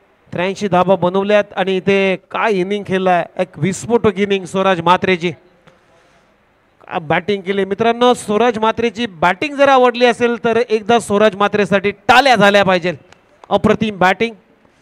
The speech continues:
स्वराज म्हात्रे अकरा बॉलमध्ये एक्केचाळीस धावांची नाबाद इनिंग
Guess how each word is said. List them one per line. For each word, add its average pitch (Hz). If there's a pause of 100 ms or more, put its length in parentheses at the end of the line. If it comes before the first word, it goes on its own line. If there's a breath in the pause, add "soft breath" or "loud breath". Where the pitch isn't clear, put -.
(520)
स्वराज 180
म्हात्रे 196
अकरा 202
बॉलमध्ये 190 (120)
एक्केचाळीस 233
धावांची 220
नाबाद 202
इनिंग 214